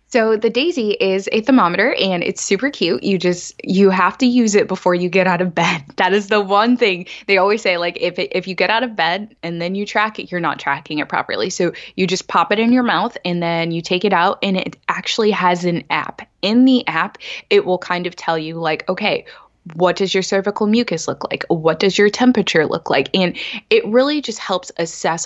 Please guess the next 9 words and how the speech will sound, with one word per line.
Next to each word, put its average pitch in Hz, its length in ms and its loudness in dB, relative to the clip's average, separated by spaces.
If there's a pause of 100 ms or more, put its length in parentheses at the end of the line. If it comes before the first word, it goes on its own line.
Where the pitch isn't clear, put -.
(120)
all 165 240 4
different 165 400 -4
aspects 147 500 -4 (120)
of 165 180 2
your 160 140 -4
fifth 165 280 -6
vital 143 240 0
sign, 165 400 -2
which 151 160 -2